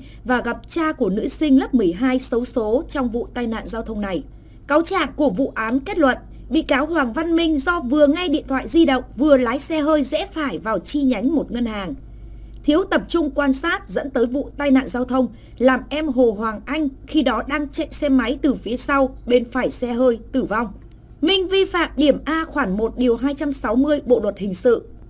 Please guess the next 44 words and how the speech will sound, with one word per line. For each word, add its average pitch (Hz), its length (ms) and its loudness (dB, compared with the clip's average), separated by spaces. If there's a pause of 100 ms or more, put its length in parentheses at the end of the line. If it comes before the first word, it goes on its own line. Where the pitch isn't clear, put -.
(100)
Điều 330 180 6
luật 311 180 6
này 277 340 4
quy 370 160 6
định 311 180 2 (160)
khung 370 240 2
hình 277 160 6
phạt, 220 260 -4 (260)
phạt 294 260 2
tiền 262 340 6
ba 330 180 0
mươi 330 240 4
đến 262 220 2
một 269 200 2
trăm 349 220 -4
triệu - 160 -2
đồng, 214 240 -2 (220)
phạt 294 220 -2
cải 262 140 2
tạo 247 220 -4
không 320 200 0
giam 269 240 4
giữ 269 180 -2
đến 247 260 4
ba 277 140 0
năm 262 260 4 (140)
hoặc 240 160 0 (120)
phạt - 260 -6
tù 233 300 2
từ 220 120 -2
một 190 280 -2
đến 202 200 0
năm 247 140 4
năm. 233 200 -2 (760)
Bản 269 240 2
cáo 277 200 -2
trạng 330 260 -2 (100)
cũng 320 200 0
nêu, 302 220 6 (420)
ông 339 160 4
Minh 320 240 0
không 392 260 -4
phải 302 240 0
chịu 294 220 0